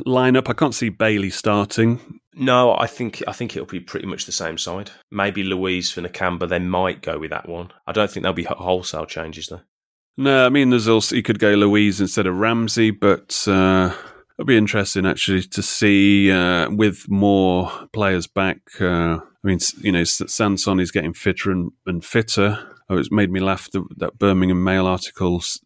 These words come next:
Speaker 1: the headline was, "Gerrard says Sanson will be big player," and, uh,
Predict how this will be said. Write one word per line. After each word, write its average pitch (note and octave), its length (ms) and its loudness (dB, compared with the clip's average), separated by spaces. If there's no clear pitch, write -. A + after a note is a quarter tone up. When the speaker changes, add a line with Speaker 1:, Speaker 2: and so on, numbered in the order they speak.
Speaker 1:
the F2 220 -10
headline F#2 400 -2
was, F2 160 -4
"Gerrard A2+ 440 2
says G#2 300 2
Sanson A2 480 2
will G#2+ 100 4
be A2 260 2
big A2 340 0
player," G#2+ 500 0
and, F#2+ 460 0
uh, F#2 240 2